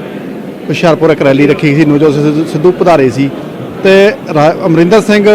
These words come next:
ਰਾਜਾ ਵੜਿੰਗ ਵੱਲੋਂ ਇਹਨਾਂ ਦਾ ਬਾਈਕਾਟ ਕੀਤਾ ਜਾਂਦਾ। ਤੇ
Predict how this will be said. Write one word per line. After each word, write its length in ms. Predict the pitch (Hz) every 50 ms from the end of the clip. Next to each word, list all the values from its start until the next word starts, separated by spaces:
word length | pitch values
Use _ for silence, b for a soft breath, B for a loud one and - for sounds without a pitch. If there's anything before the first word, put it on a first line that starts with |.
| 214 214 220 214 - - - - - - 175
ਰਾਜਾ 280 | 151 151 147 190 196
ਵੜਿੰਗ 240 | 175 185 180 185 190
ਵੱਲੋਂ 400 | 180 175 180 180 180 180 202 -
ਇਹਨਾਂ 200 | 185 160 170 170
ਦਾ 220 | 160 160 165 170
ਬਾਈਕਾਟ 440 | 180 196 180 143 147 151 - 151 143
ਕੀਤਾ 300 | 139 143 139 - 139 139
ਜਾਂਦਾ। 360 | 135 127 117 113 110 110 107 104 - - - - - - - - - - -
ਤੇ 100 | 190